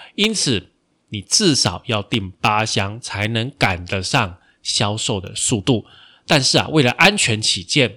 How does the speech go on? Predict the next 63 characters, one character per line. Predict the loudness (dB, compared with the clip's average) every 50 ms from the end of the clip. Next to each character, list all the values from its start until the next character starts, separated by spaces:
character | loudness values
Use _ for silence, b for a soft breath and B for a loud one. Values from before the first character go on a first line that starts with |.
| _ _ _
啊， | -2 0 0 0 -2 -4
你 | -8 -10
订 | -6 -4 -4 -2
了 | -2 -4 -6
十 | -4 -4 -4 0
二 | 2 2 2 4
箱 | 2 2 4 2 2 2 -2 -10 -2
这 | 0 0
样 | 0 0 0
子， | -4 -6 -8 B B B B B B B B B B _
你 | -10
心 | -6 -4 -4 -2
里 |
就 | 0 -2
想 | -2 -2 -4
啊， | -6 -4
假 | -4 -2 0 2
如 | 4 4 4 4
我 | 2
卖 | 2 0 0 0 0
掉 | 2 4 4 6 6 4 2 0 -6 -12 _ _ _ _ _ _ _ _
八 | 6 8 8 8
箱， | 8 8 8 8 6 4 0 -6 _ _ _
我 | _ -8
订 | -4 0 0 0
了 | 2 0
十 | -2 0 0
二 | 0 0 0
箱， | -2 -4 -6 -6
那 | -6 -8 -8 -6
我 | -6 -6 -6
的 | -4 -6 -6
库 | -6 -10 _ -2 0 0
存 | 0 0 -2 -4 -4
水 | -6 -4 -6 -6 -2
位 | 0 0 2
又 | 2 0 -2
恢 | -4 -2 0 4 6 6 6 4
复 | 4 0 0
到 | 2 4 2 2
原 | 2 0 -4 -6 -6
本 | -10 -10
的 | -10 -10
十 | -8 -4 -4
二 | -2 -2
箱， | -2 -2 -4 -4 -4
这 | -6 -8
是 | -10 -10
我 | -10 -10
的 | -12 -8
安 | -4 0 0 0 0 0 -2 -4
全 | -6 -6 -6 -6 -6 -6
的 | -6 -6 -6 -4
一 | -6 -6
个 | -4 -4 -4 -4
库 | -6 -8 -12 -12
存 | -10 -10 -10 -2 2
量。 | 2 2 2 0 -8 B B B B B B B B B B B B B B B B
等 | 2 4 4 4 2 4
到 | 6 6 6 6 6 2 -4 -12 _ _ _ _
第 | -2 -2
四 | 0 -2 -2 -2 -2 -2
周 | 0 2 4 4 4 4 2 -4